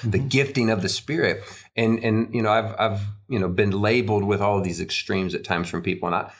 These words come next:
Speaker 1: when I sit with people, I, I just ask, "Show me, show me where I'm missing it. Show me where the, theologically, like, I can take you to every scripture, and I can look at my life and the people that I'm discipling and the people in our church. Like, we have fruits of transformation." None of us did that on our own.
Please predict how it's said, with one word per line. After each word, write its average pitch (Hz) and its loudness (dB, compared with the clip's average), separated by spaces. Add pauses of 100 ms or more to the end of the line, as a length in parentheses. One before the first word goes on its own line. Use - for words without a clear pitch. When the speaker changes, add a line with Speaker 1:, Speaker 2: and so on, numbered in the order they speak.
(120)
Speaker 1:
when 123 0
I 120 2
sit 185 0
with 127 0
people, 120 -2
I, 113 -4
I 117 0
just 120 -2
ask, 120 -2
"Show 147 -2
me, 151 2 (380)
show - -2
me 196 2
where 147 2
I'm 90 0
missing 90 -4
it. - -4
Show - 0
me 180 2
where 151 0
the, 123 -2 (520)
theologically, 113 2
like, 101 0 (100)
I 107 0
can 147 0
take - 0
you 107 2
to 98 0
every 117 0
scripture, 135 -4
and 104 2
I 104 2
can 104 0
look 117 0
at 113 -2
my 104 2
life 107 2
and 95 -2
the 87 -4
people 120 -4
that 104 0
I'm 92 0
discipling 107 0
and 92 0
the 90 -2 (280)
people 123 -2
in 113 0
our 101 2
church. 131 -2
Like, 107 0 (280)
we 120 2
have 139 -2
fruits 120 -2
of 104 -4
transformation." 104 0
None 165 2
of 180 2
us 139 0
did 131 0
that 107 4
on 101 4
our 101 2
own. 90 -2